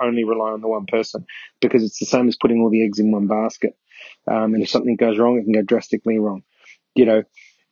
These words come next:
Now, the next part is about invest in assets where it's the, you know, the risk of losing your capital is low. So it's okay that it might sit stagnant and not make you money for a while,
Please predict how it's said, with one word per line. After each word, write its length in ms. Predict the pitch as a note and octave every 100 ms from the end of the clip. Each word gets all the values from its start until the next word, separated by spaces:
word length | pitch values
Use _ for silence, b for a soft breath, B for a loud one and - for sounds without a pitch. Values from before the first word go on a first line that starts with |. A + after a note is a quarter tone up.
| -
Now, 380 | D#3+ D3+ D3+ - _ _ _ F3 A3+ B3+ -
the 240 | D3+ C#3
next 240 | G3 G#3+ -
part 180 | A3+ G#3
is 140 | F3+ D#3+
about 260 | E3+ D3 F3
invest 340 | E3 F#3+ -
in 80 | F3+
assets 420 | E3 - E3 - C#3+
where 260 | D3 C#3 C3+
it's 340 | C3+ - - _ _ -
the, 240 | C3 C3 C#3
you 80 | C3
know, 140 | C3+
the 120 | C3
risk 280 | B2+ - -
of 120 | A2
losing 640 | B2+ D3 F#3 D#3 D#3+ C#3 - _
your 120 | B2
capital 400 | - A#2 B2 A#2 -
is 160 | G#2
low. 280 | A2+ A2+ G2 b _
So 100 | C3+
it's 120 | -
okay 260 | G3+ A3 G3+
that 120 | F3+
it 40 |
might 220 | F3 D#3+ -
sit 200 | D#3 -
stagnant 460 | - D3+ D3+ C#3
and 140 | C3+ C3+
not 160 | C3
make 240 | C#3 B2+ B2+
you 40 |
money 260 | B2 D3 D3
for 180 | D3
a 60 | C#3+
while, 260 | D3 F3